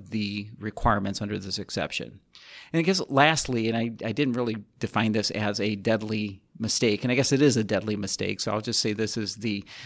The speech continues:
the seventh, uh, deadly mistake here, is record maintenance. So the value-based enterprise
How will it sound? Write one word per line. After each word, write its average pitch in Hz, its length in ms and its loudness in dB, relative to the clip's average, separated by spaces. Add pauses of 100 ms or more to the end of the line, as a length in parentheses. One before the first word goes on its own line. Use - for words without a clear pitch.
(240)
the 123 120 -4
seventh, 139 800 6 (160)
uh, 120 140 0
deadly 127 320 4
mistake 127 460 2
here, 147 320 0 (400)
is 120 300 4
record 120 420 4
maintenance. 104 640 -2 (720)
So 127 380 6
the 123 220 -2
value-based 151 600 4
enterprise 104 840 2